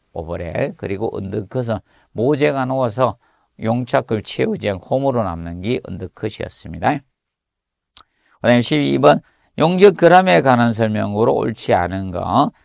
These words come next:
자, 크레이트는 아크 용접을 할 때 비드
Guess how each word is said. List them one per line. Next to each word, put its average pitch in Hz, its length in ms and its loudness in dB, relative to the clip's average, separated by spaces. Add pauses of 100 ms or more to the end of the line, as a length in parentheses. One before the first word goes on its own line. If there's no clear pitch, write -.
(220)
자, 127 160 8
크레이트는 170 600 2
아크 165 1120 2 (120)
용접을 104 640 0
할 98 280 -6
때 98 420 -4
비드 135 480 -2